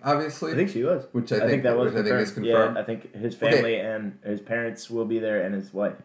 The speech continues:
Speaker 1: So it's one point five. I just wanna say, if it doesn't hit the over, that director should be fired for Fox. But, okay, go. What do you think? <laughs> That's, I think
Speaker 2: Um,
Speaker 1: over hits.
Speaker 2: what is it? What, one and a half?
Speaker 1: One and a half.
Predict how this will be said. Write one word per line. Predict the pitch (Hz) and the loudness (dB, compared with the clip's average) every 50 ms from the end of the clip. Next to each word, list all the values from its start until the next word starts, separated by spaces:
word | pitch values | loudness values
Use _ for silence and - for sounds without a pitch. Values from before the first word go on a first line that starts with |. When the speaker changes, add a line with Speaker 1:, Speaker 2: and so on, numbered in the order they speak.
| _ _ - | _ _ -6
Speaker 1:
So | - 156 | -4 -2
it's | 147 127 139 | -2 2 4
one | 190 220 254 | 4 6 6
point | 208 196 165 139 | 6 4 4 4
five. | - - 110 95 - - - - - _ _ _ _ _ _ | 4 4 4 4 2 0 -6 -12 -20 _ _ _ _ _ _
I | - 139 170 | 0 2 2
just | 220 214 - | 2 2 2
wanna | 160 135 156 | 2 2 2
say, | - - 120 110 107 | 2 4 4 4 4
if | - - | 2 2
it | 110 | 2
doesn't | - 151 - - 147 | 4 4 4 4 4
hit | 151 143 - | 2 2 2
the | 107 107 | 2 2
over, | 104 117 120 131 117 | 4 4 4 4 4
that | 110 107 104 | 2 2 0
director | - 98 98 98 98 95 - 92 82 | 0 0 2 2 2 0 -2 -4 -6
should | - - 92 87 | -6 -8 -10 -10
be | 82 | -10
fired | 80 - - 80 78 78 73 - - | -8 -4 -4 -2 -2 -2 -4 -8 -12
for | - 85 | -16 -18
Fox. | 80 - 80 78 - - - - - - - _ | -10 -8 -6 -6 -6 -8 -12 -18 -20 -20 -12 _
But, | - 85 76 67 - | -4 -4 -4 -4 -6
okay, | - 101 - 87 80 85 - | -8 -6 -6 -4 -4 -2 0
go. | 107 107 104 107 | 0 2 2 4
What | 117 127 | 4 6
do | 131 | 6
you | 139 131 | 6 6
think? | 135 135 131 - | 6 6 6 4
<laughs> | - 208 - 208 226 - - 339 370 - - 247 - - - 147 - - - - | 4 4 6 8 8 8 8 4 2 0 0 -2 -2 -2 -4 -6 -8 -8 -6 -4
That's, | 127 123 120 - - - - _ _ - - - _ _ _ _ - | -4 -4 -4 -6 -10 -18 -20 _ _ -20 -20 -20 _ _ _ _ 2
I | 156 170 180 180 180 | 6 6 8 8 8
think | 180 185 | 10 10
Speaker 2:
Um, | 180 185 180 180 180 | 10 10 8 6 4
Speaker 1:
over | 165 - | -2 -4
hits. | - - - - | -6 -8 -2 2
Speaker 2:
what | 156 170 | 2 2
is | 165 147 | 4 2
it? | 139 123 123 | 2 2 2
What, | 135 147 151 - - - | 2 2 0 0 0 -2
one | - 117 123 | -2 0 0
and | 131 139 135 | 2 2 2
a | 123 | 0
half? | 120 - | -2 -2
Speaker 1:
One | |
and | |
a | - | -2
half. | 151 151 151 147 147 147 151 147 131 - | -2 -2 -2 -2 -2 -2 -2 -4 -6 -8